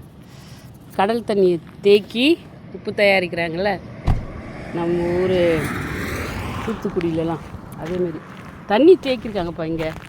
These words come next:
தண்ணியா இருக்கு, உப்பு தாங்க, உப்பு கரியுது ஃபுல்லா உப்பு. அப்புறமா காஞ்சவனா சுரண்டி எடுத்துருவாங்க போல.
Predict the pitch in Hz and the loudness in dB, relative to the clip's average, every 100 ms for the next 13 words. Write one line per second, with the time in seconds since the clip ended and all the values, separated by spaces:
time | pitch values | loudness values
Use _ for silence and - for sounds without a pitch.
0 | - - - - - - 208 269 269 202 | -18 -20 -20 -20 -10 -2 2 4 4 2
1 | - - - - - - - - - - | -4 -12 -16 -20 -20 -20 -20 -20 -20 -18
2 | - - - - - - - - - - | -18 -18 -20 -20 -20 -20 -20 -20 -16 -16
3 | - - 214 202 247 214 180 156 - - | -16 -10 -8 -2 2 4 4 -2 -12 -20
4 | - - - - - - - - - - | -20 -20 -20 -20 -20 -20 -20 -20 -20 -16
5 | 185 233 220 190 156 131 - - - - | -10 0 2 2 -2 -6 -14 -20 -20 -20
6 | - - - - - - - - - - | -20 -20 -20 -20 -20 -20 -20 -20 -20 -20
7 | - - - - 185 190 180 - - - | -20 -20 -16 -8 -4 -2 -4 -6 -12 -14
8 | - - 160 185 226 202 - 202 254 240 | -14 -12 -4 4 6 6 6 8 8 6
9 | 240 233 226 233 208 196 208 190 165 147 | 2 2 2 4 4 2 2 2 0 -4